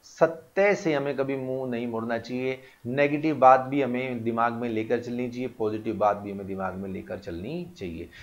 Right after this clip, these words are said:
लेकिन इतना negative भी नहीं होना चाहिए कि मैं उसके सारे positive चीज़ों को छोड़ दूं। ऐसे, ऐसे बच्चे हैं सीए foundation का paper देने जाते हैं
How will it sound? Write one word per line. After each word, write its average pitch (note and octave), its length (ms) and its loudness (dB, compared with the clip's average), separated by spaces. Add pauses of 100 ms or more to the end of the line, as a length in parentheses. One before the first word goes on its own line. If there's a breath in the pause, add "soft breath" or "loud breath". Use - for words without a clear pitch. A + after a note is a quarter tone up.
(140)
लेकिन F#3 440 4
इतना G#3+ 400 6
negative A3 440 6
भी G#3+ 140 4
नहीं G3+ 100 4
होना E3+ 200 6
चाहिए C#3 400 0 (220 loud breath)
कि F3+ 80 4
मैं F#3+ 120 4
उसके F#3+ 300 6
सारे F#3 500 12
positive E3+ 440 6
चीज़ों C#3+ 240 2
को C3+ 100 4
छोड़ A#2+ 220 -2
दूं। E2+ 160 -8 (680 soft breath)
ऐसे, F#3 360 8
ऐसे G#3+ 240 6
बच्चे G3 320 2
हैं A#3 100 2
सीए A3 240 6
foundation F#3+ 480 6
का G#3 80 12
paper G3+ 300 6
देने F3+ 280 6
जाते F3+ 260 8
हैं G#3+ 380 2